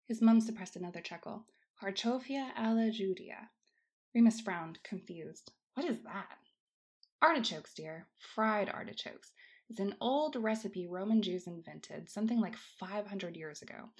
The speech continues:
There should be a recipe in my notebook. Can you grab it for me?" Remus didn't need to be told twice. He immediately ran to retrieve the booklet.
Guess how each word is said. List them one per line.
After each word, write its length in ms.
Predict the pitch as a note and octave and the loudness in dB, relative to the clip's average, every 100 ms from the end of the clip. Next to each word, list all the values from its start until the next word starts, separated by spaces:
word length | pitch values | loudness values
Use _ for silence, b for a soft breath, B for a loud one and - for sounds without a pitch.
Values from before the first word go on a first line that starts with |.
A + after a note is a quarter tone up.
| B B B - | B B B 2
There 120 | A3+ | 4
should 160 | A#3 B3+ | 4 0
be 100 | D#4+ | 0
a 60 | |
recipe 260 | D4 B3 C#4+ | 0 0 0
in 80 | C4 | 2
my 120 | B3+ | 2
notebook. 460 | C4+ C#4+ - - - - | 2 0 -4 -6 -10 -10
Can 160 | - | -4
you 60 | F#3+ | -2
grab 180 | F3 G3+ | 0 -2
it 120 | A#3 | -2
for 140 | C4 | 0
me?" 260 | C#4+ E4 - _ _ _ - | 0 -2 -8 _ _ _ 2
Remus 320 | A#3 D#4+ C#4+ | 6 6 4
didn't 180 | - G#3 | 2 2
need 160 | G3 G3 | 2 0
to 60 | |
be 120 | F#3+ F#3 | 0 0
told 280 | F#3+ E3+ | -2 -6
twice. 420 | - G#3 C#3 - - B B | -2 0 0 -6 -16 B B
He 140 | C#4+ | 2
immediately 640 | C4 A#3+ C#4+ D#4 D#4+ C#4+ C4 | 6 8 6 0 -2 0 2
ran 300 | A#3 G#3 G#3 | 4 2 2
to 100 | A3 | 0
retrieve 420 | F#3+ - F#3+ F#3 | -2 0 -2 -2
the 60 | F3 | -4
booklet. 420 | F3+ - - | -6 -6 -10